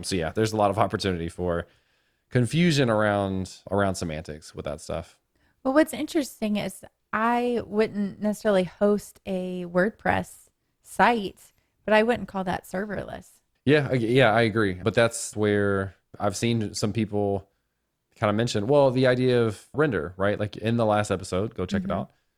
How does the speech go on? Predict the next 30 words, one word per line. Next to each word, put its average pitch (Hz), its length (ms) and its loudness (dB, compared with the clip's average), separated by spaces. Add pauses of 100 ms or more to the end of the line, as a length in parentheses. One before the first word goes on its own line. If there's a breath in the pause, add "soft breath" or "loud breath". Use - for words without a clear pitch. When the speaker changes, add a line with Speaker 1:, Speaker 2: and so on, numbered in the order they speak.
(100)
Speaker 1:
You 110 100 0
talked 107 280 2
about 95 260 0
deploying 104 560 0
Docker 107 320 0
containers 87 640 -6
to 92 140 -4
render. 139 420 -4 (720)
Do 107 100 0
you 117 160 4
consider 110 380 0
that 98 300 0
to 92 100 -10
be 90 560 -4 (220)
serverless? 101 720 -2 (260)
I, 87 100 0
it, 87 240 -6 (1500)
did 95 140 -2
you 110 180 4
ever 98 180 2
think 104 220 0
of 104 100 0
Speaker 2:
Mm. - 20 -4
Speaker 1:
serverless 104 400 0
in 101 80 -2
that 95 80 -2
Speaker 2:
It's - 80 -8
Speaker 1:
context? 104 540 -6
Speaker 2:
interesting. 233 800 -4
Well, 233 420 0